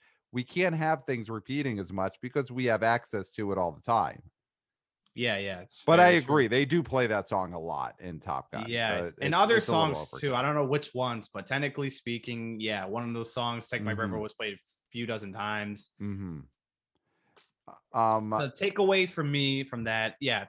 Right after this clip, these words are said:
Speaker 2: the eighties style and the song soundtracks were repetitive, but everything else, I liked it. So,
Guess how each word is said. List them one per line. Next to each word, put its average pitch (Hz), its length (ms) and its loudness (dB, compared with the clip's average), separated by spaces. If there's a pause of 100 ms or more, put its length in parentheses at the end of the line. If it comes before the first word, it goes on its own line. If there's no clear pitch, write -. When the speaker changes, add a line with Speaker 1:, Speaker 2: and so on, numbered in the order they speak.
Speaker 2:
the - 140 -4
eighties 160 440 2
style 135 540 2
and 110 240 -8
the 107 200 -6
song 135 520 -2
soundtracks 127 720 -2
were 104 160 -8
repetitive, 123 480 -2
but 107 240 -2
everything 175 380 0
else, 151 280 4
I 127 200 2
liked 123 360 -4
it. - 140 -20
So, 107 580 -8